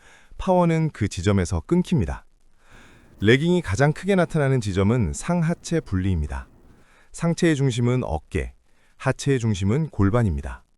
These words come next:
이 어깨와 골반이 서로 엇갈린 각도가 클수록 더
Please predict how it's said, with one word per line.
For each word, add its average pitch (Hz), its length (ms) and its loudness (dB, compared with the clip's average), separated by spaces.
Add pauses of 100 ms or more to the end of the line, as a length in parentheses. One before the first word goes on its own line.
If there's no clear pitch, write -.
(480)
이 120 160 2
어깨와 156 460 4
골반이 110 600 2
서로 180 280 0
엇갈린 170 720 0
각도가 107 440 -2
클수록 156 640 -2 (340)
더 92 180 2